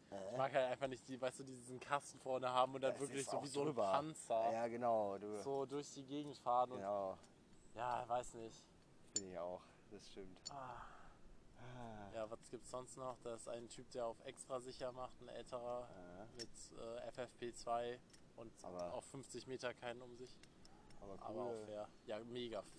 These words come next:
Speaker 2: feine Hose,
Speaker 1: Ja,
Speaker 2: so mit
Speaker 1: also
Speaker 2: so,
Speaker 1: so mit
Speaker 2: so
Speaker 1: Flammen.
Speaker 2: Tribal-Schädel,
Speaker 1: Ja. <laughs>
Speaker 2: überlit.
Speaker 1: Finde ich auch cool.
Speaker 2: Ja,
Speaker 1: Ja.
Speaker 2: richtig, richtig nice.
Speaker 1: Kann man auf jeden Fall. Und auch ein cooler Hut.
Speaker 2: Ja,
Speaker 1: Mal
Speaker 2: so
Speaker 1: wieder.
Speaker 2: Schrot.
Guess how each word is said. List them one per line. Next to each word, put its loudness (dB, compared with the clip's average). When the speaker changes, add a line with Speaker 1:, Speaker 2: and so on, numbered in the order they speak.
Speaker 2:
feine -6
Hose, -4
Speaker 1:
Ja, -4
Speaker 2:
so -8
mit -6
Speaker 1:
also -8
Speaker 2:
so, -2
Speaker 1:
so -8
mit -8
Speaker 2:
so -14
Speaker 1:
Flammen. 4
Speaker 2:
Tribal-Schädel, 2
Speaker 1:
Ja. -4
<laughs> -18
Speaker 2:
überlit. 0
Speaker 1:
Finde -2
ich 0
auch -6
cool. -2
Speaker 2:
Ja, -4
Speaker 1:
Ja. -12
Speaker 2:
richtig, -10
richtig -12
nice. -16
Speaker 1:
Kann -18
man -6
auf -8
jeden -10
Fall. -4
Und -2
auch 0
ein -16
cooler 0
Hut. -6
Speaker 2:
Ja, 4
Speaker 1:
Mal 0
Speaker 2:
so -6
Speaker 1:
wieder. -6
Speaker 2:
Schrot. -8